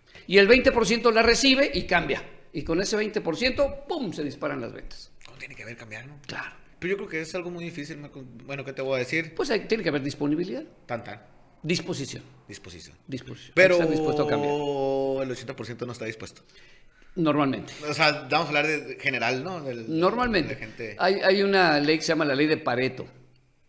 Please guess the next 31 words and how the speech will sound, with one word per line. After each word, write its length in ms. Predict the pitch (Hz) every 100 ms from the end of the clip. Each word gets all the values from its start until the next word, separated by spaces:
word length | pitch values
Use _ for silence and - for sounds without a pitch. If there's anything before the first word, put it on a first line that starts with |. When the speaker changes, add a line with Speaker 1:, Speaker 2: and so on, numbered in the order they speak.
| -
Speaker 1:
La 100 | 117
ley 80 | 151
de 60 |
Speaker 2:
Ajá. 80 | 151
Speaker 1:
Pareto 240 | 151 160 127
es 40 |
el 100 | 143
ochenta 360 | 123 156 135 123
veinte, 360 | 127 123 - - -
¿no? 100 | 160
Speaker 2:
Ochenta 300 | 110 107 101
veinte. 340 | 95 95 - - _
Speaker 1:
O 40 |
sea, 120 | - 120
el 160 | 123
veinte 300 | 120 208 208
por 160 | 175 160
ciento 340 | 185 185 185
de 140 | 156 143
tu 160 | 143
equipo 440 | 135 202 247 262 202
va 100 | 170
a 20 |
vender 320 | 165 160 175
el 140 | 165 139
ochenta 460 | - 165 180 175
por 160 | 156 135
ciento 360 | 160 160 147 139
de, 300 | 127 117 -
<clears throat> 220 | 240 170
perdón, 320 | 170 170 156